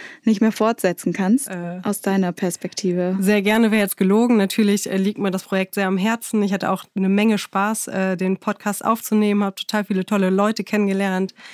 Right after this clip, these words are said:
Speaker 2: äh, selber auch viel über das Thema gelernt durch die ganzen Experteninterviews. Warum, äh, ich das Zepter sozusagen jetzt an dich übergebe, ist, äh, glaub ich, ganz einfach. Ich hab ja die ersten zwei Staffeln, ging's so um das ganze Bikepacking-Thema und die Events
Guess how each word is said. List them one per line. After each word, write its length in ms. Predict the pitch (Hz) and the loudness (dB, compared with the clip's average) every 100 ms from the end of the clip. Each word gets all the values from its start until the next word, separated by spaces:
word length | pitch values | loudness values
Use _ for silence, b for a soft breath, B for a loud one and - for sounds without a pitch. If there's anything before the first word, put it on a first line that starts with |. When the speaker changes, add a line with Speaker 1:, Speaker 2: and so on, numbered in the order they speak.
| B B | B B
Speaker 2:
äh, 140 | - 185 | -2 2
selber 320 | 214 220 190 | 2 2 0
auch 80 | 185 | -2
viel 300 | - 220 214 | -2 2 2
über 480 | - 185 185 175 - | 2 0 2 0 -4
das 340 | - 180 - | -4 -4 -4
Thema 380 | - 240 254 240 | -2 2 4 2
gelernt 440 | 240 226 226 240 226 | 2 0 0 0 -2
durch 180 | 220 | -4
die 240 | - 214 214 | -2 0 0
ganzen 320 | 196 214 - | -2 -4 -4
Experteninterviews. 1080 | 180 - 226 220 202 214 208 196 208 202 - B B B B B - | -6 -6 -4 -4 -4 -4 -2 -2 -2 -2 -8 B B B B B -2
Warum, 440 | 196 214 240 233 | 0 4 4 4
äh, 200 | - 208 - | 2 -2 0
ich 160 | 202 | -2
das 260 | - 208 - | -2 -4 -4
Zepter 300 | - 254 208 | -4 -2 -2
sozusagen 360 | 214 220 214 214 | -2 0 2 2
jetzt 120 | 214 | 0
an 120 | 196 | 0
dich 160 | 208 226 | 0 0
übergebe, 440 | 208 190 214 233 | 0 0 2 2
ist, 300 | 208 196 - | 0 -2 -6
äh, 160 | - 190 | -6 -2
glaub 180 | 190 202 | 0 0
ich, 100 | 196 | 0
ganz 160 | 190 | -2
einfach. 460 | - 208 233 262 269 - _ B B B B | 0 -2 0 -2 -4 -8 _ B B B B
Ich 240 | - - | -10 -2
hab 120 | 220 208 | 0 2
ja 80 | |
die 120 | 196 190 | 0 2
ersten 260 | 220 - | 0 0
zwei 240 | - 202 196 | -2 0 0
Staffeln, 440 | - 214 214 202 | 0 0 2 2
ging's 280 | 202 208 - | 4 2 0
so 160 | 190 | -2
um 180 | 185 202 | 0 -2
das 140 | 185 - | -2 -4
ganze 220 | 196 190 | -2 -2
Bikepacking-Thema 880 | 180 214 - 214 196 196 - 196 190 | -2 -2 -2 -4 -2 -2 0 2 2
und 260 | 190 196 | 0 -2
die 180 | 190 190 190 | -2 -4 -2
Events 520 | 165 196 269 - | 0 0 -2 -4